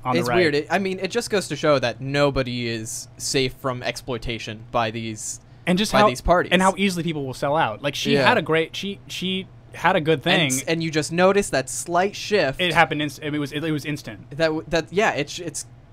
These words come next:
Speaker 2: concerning, honestly. But you see this shift that it's, it so wasn't what she was before.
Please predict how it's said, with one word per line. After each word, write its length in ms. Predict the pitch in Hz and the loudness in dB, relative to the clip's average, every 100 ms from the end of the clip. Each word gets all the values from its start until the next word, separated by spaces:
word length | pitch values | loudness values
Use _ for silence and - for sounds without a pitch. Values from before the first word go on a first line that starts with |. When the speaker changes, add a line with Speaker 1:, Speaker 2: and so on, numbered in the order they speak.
| - - | -20 -18
Speaker 2:
concerning, 720 | - 110 - 143 175 117 123 | -14 -10 -6 -4 -4 -4 -2
honestly. 500 | 147 147 - 113 120 | 0 -2 -4 -8 -6
But 200 | 131 143 | -6 -6
you 120 | 147 | -8
see 260 | 139 - 190 | -8 -4 -2
this 160 | 151 135 | 0 -2
shift 440 | - 165 208 - | -2 -2 -2 -2
that 200 | 131 120 - - - - - - - - - - | -2 -2 -4 -20 -20 -20 -20 -20 -20 -20 -8 -4
it's, 260 | 151 - | -2 -2
it 180 | 180 165 | -2 -4
so 260 | - 180 165 | 2 6 8
wasn't 320 | 156 147 139 | 6 4 0
what 140 | 131 | -4
she 100 | - | -2
was 220 | 127 120 | -2 -2
before. 560 | - - 170 135 120 | -4 -4 0 2 2